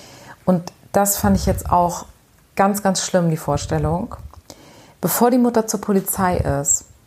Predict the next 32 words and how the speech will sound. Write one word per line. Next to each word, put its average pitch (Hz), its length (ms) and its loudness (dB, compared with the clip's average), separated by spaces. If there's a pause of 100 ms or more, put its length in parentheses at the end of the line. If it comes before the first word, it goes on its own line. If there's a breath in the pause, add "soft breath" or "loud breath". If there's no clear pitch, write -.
hat 208 200 -2
sie 220 100 2
zu - 180 0
ihrem 190 140 0
Freund 208 340 0
gesagt, 185 680 0 (160)
sie - 120 -2
möchte 196 260 2
erstmal 202 260 0
noch 190 80 2
einen 180 100 -2
Spaziergang 185 560 0
machen, 151 240 -2
weil 165 140 0
sie 175 180 0
war 185 120 4
so 196 300 2
aufgeregt 170 520 0
und 170 140 -2
so 202 260 2
aufgewühlt 160 480 -2
und 165 100 -2
hat 170 120 -4
sich 175 120 -8
solche 208 240 -2
Sorgen 196 320 4
gemacht, 143 480 0 (880 loud breath)
dass 185 140 0
sie 190 400 0
einmal 190 240 2
runterkommen 185 560 2
wollte 139 520 -2